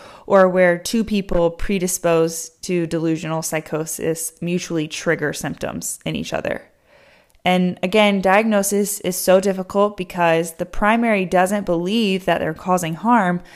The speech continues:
but actually helping the secondary become aware of something vital. The D S M five criteria for diagnosis is, one, the secondary must have a delusion that develops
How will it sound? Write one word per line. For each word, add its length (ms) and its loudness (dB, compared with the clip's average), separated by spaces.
but 140 2
actually 460 0
helping 480 0
the 100 -2
secondary 640 -2
become 420 -4
aware 400 2
of 140 -6
something 340 -6
vital. 460 -2
The 100 4
D 180 4
S 180 4
M 140 2
five 360 4
criteria 640 2
for 260 -2
diagnosis 920 -2
is, 260 0
one, 600 2
the 100 0
secondary 560 2
must 480 2
have 180 -2
a 60 2
delusion 540 -2
that 200 -2
develops 540 0